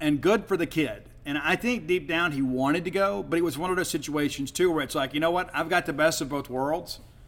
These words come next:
So if I don't get what I want in the draft, I can go back to Mississippi State, a place that I love. I could be the first guy to bullpen. I could be a starter. I can improve my,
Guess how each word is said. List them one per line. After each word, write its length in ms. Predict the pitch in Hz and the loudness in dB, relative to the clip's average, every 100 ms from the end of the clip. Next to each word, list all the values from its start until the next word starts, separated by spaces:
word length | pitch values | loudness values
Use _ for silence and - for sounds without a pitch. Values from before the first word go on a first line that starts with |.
| - - - - - | -20 -20 -20 -20 -10
So 280 | - 185 175 | 0 2 2
if 180 | 160 156 | 2 2
I 100 | 151 | 2
don't 400 | 156 180 214 151 | 4 4 2 -2
get 180 | 180 | -2
what 120 | 165 160 | 2 2
I 120 | 151 | 2
want 380 | 143 160 190 156 | 2 2 0 0
in 60 | |
the 80 | 151 | 0
draft, 560 | 143 139 143 120 - - - - - - | 2 2 2 0 -4 -20 -20 -20 -12 -4
I 120 | 143 | -2
can 120 | 143 | 0
go 100 | 139 | -2
back 340 | 131 143 185 190 | 0 2 2 0
to 60 | |
Mississippi 520 | 175 160 131 156 151 | -2 0 0 0 -2
State, 260 | 135 143 139 | -2 -2 -4
a 60 | - | 0
place 300 | 156 180 180 | 2 2 2
that 80 | 156 | 2
I 80 | |
love. 480 | 147 131 127 151 - - - - - - - - - | 4 2 0 -4 -10 -20 -20 -20 -20 -20 -20 -20 -6
I 80 | 147 | -4
could 100 | 135 | 0
be 120 | 160 | 0
the 40 | 175 | 2
first 320 | 175 175 - | 2 2 4
guy 160 | 180 | 2
to 80 | 160 | 2
bullpen. 460 | 147 147 143 143 151 | 0 -2 -2 -2 0
I 100 | 151 | -2
could 140 | 147 | -2
be 140 | 147 180 | 0 0
a 60 | |
starter. 540 | - 156 139 131 147 - | 0 0 0 0 -4 -6
I 80 | 127 | -6
can 120 | 135 | -2
improve 360 | 143 135 151 135 | -2 0 0 0
my, 260 | 143 135 | -2 -2